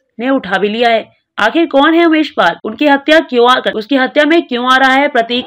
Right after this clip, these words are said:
अहमद का नाम? और इसका विधायक राजू पाल मर्डर केस का क्या है ना था? आइए जानते हैं पूरी कहानी। दरअसल इस हत्याकांड की जड़ को समझने के लिए उन्नीस साल पहले दो हज़ार में शुरू हुई उस कहानी को समझना जरूरी है। तब राजू पाल ने पूर्व सांसद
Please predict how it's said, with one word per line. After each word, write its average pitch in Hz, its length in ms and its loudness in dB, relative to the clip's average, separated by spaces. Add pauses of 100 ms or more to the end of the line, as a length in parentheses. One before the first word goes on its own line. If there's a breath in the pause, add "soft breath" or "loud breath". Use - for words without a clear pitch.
अहमद 196 240 -6
का 226 120 -4
नाम? 226 240 -6
और 202 120 0
इसका 208 200 -4
विधायक 214 460 2
राजू 220 320 0
पाल 262 340 2
मर्डर 294 320 2
केस 262 280 -2
का 277 140 -2
क्या 214 240 -2
है 220 140 -4
ना 262 120 2
था? 254 280 -2
आइए 285 200 2
जानते 277 320 0
हैं 339 160 2
पूरी 196 280 -6
कहानी। 233 500 -4 (100)
दरअसल 277 340 2
इस 294 140 0
हत्याकांड 320 560 2
की 381 140 4
जड़ 254 240 2
को 311 140 0
समझने 254 420 -4
के 285 120 -2
लिए 277 140 0
उन्नीस 240 300 -4
साल 240 200 0
पहले 254 360 -2 (100)
दो 190 80 -2
हज़ार 220 240 2
में 240 140 -2
शुरू 262 280 -2
हुई 302 220 2
उस 294 100 -2
कहानी 247 340 -4
को 285 100 -4
समझना 262 340 -2
जरूरी 208 380 -4
है। 240 160 -4 (220)
तब 208 140 -4
राजू 220 240 2
पाल 262 260 0
ने 302 140 2
पूर्व 269 380 0
सांसद 269 500 0